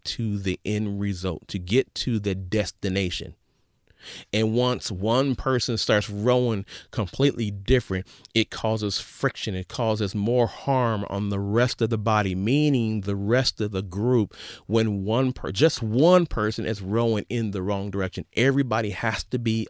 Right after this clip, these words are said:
on the same page. And this is where wise counsel comes into play. Wise, good, sound, uh, advice, sound wisdom.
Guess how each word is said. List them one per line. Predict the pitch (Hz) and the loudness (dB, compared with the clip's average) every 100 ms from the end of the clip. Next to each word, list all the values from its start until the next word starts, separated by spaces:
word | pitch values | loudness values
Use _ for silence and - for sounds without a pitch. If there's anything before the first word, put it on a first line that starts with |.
| - | -4
on | 101 98 | -4 -2
the | 101 | -4
same | - 101 98 | -2 -2 -2
page. | 92 101 87 - - - - | -2 -4 -4 -6 -14 -10 -2
And | 107 98 | 0 4
this | 156 - | 2 2
is | 175 143 | -2 -2
where | 123 120 117 | -2 0 0
wise | 110 98 120 135 135 139 135 - | -2 -2 0 0 2 0 -2 4
counsel | - - 113 107 - - 104 104 98 | 4 4 -4 -4 -6 -4 -2 -2 -4
comes | - 92 95 95 101 - | -8 -6 -6 -6 -8 -10
into | 87 87 87 85 - 78 80 | -10 -8 -8 -10 -8 -6 -8
play. | - - 67 - - _ _ _ _ _ _ _ | -8 -12 -12 -14 -20 _ _ _ _ _ _ _
Wise, | 95 98 98 87 85 - _ | -4 0 0 0 -4 -10 _
good, | - 104 90 78 | 0 2 2 -2
sound, | - - - - 98 95 90 85 87 85 - _ _ _ _ _ - | -6 -6 -4 -2 -2 -2 -4 -6 -8 -12 -16 _ _ _ _ _ -12
uh, | 87 87 85 - _ _ - | -10 -10 -14 -18 _ _ -8
advice, | 87 - - 78 - - - - _ _ _ _ _ _ _ _ _ _ _ - | -8 -8 -8 -8 -8 -12 -14 -14 _ _ _ _ _ _ _ _ _ _ _ -16
sound | - - 95 104 101 98 92 87 90 _ - | -8 -2 0 0 0 -2 -4 -6 -10 _ -12
wisdom. | 85 90 85 80 78 76 | -4 -2 -2 -6 -10 -14